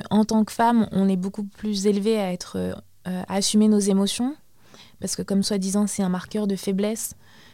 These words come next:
Euh, donc, du coup, ben, en fait, euh, le fait de les assumer, de les exprimer, et donc du fait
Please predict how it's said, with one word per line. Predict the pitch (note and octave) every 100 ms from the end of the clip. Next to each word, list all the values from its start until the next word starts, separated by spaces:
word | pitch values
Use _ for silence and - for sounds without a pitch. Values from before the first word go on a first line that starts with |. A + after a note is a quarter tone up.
| -
Euh, | F#3 F3+ F3+
donc, | F3 F#3 F3+
du | F3+
coup, | - -
ben, | G3+ F#3 F3 F3 F3
en |
fait, | F3 G3 G3 F#3
euh, | F3+ F3+
le | F3
fait | F#3 A3+ A3+
de | F#3+
les | F#3 F3+
assumer, | F#3 - G3+ G#3
de | G3
les | F#3 F3
exprimer, | F#3 - - G3+ G#3+ -
et | F#3+
donc | F#3
du | F3+ F3+
fait | G#3+ G#3+